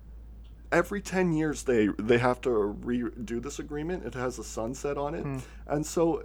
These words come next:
Speaker 1: one of these acknowledging things or aware or recognizing, I don't remember where it was, is talking about nine eleven,
Speaker 2: <laughs> Ah.
Speaker 1: aware of the dramatic changes of the,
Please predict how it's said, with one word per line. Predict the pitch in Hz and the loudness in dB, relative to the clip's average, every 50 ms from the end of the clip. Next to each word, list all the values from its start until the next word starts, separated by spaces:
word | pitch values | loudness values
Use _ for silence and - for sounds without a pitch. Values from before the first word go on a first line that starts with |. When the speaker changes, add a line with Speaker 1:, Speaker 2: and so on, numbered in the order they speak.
| - - - | -10 -12 -10
Speaker 1:
one | 131 151 170 180 208 | -6 0 0 2 2
of | 214 202 180 | 2 2 0
these | 180 180 185 170 - - - - | 0 -2 -2 -2 -4 -8 -2 -2
acknowledging | 135 135 135 135 131 117 120 147 165 156 - 131 123 117 | -2 0 0 0 2 4 4 4 2 2 0 0 -2 -2
things | - - 120 110 107 113 120 - | -2 -4 -4 -2 -2 -2 -4 -2
or | 120 113 113 - - | -2 -2 -2 0 0
aware | 113 110 104 123 120 123 139 143 | 0 0 4 4 4 4 6 4
or | 139 120 | 4 2
recognizing, | 110 110 120 120 - - - 123 107 98 95 95 - 120 123 131 147 - | 2 2 0 0 0 -2 -6 -6 -4 -4 -4 -4 -4 -4 -6 -6 -6 -4
I | 123 | -2
don't | 131 113 92 | -2 0 0
remember | 78 98 87 85 85 - | -2 -4 -4 -6 -6 -6
where | - - 82 | -6 -6 -6
it | - - | -4 -2
was, | 90 - 123 104 - - - - - - - - | -2 0 0 -2 -4 -10 -16 -16 -16 -16 -10 -4
is | - 139 - - | -2 -2 -2 -2
talking | - - 175 175 175 | 2 2 2 4 4
about | 175 160 104 | 2 0 2
nine | 143 156 151 156 151 | 2 2 2 4 4
eleven, | 147 135 139 143 160 165 - - 220 - | 4 6 6 6 6 6 6 6 10 10
Speaker 2:
<laughs> | 208 180 | 12 10
Ah. | 170 196 233 226 147 139 | 10 8 6 6 6 6
Speaker 1:
aware | 135 160 165 175 185 180 | 8 8 8 8 8 6
of | 175 - - - | 4 2 0 -4
the | - 139 | -6 -4
dramatic | 120 - 151 131 127 127 127 131 139 135 - | 0 0 4 6 10 10 12 12 10 8 6
changes | - - 143 135 147 156 - 127 113 113 | 2 2 2 4 2 2 0 -4 -2 -2
of | 120 113 107 | -2 0 0
the, | 127 | -4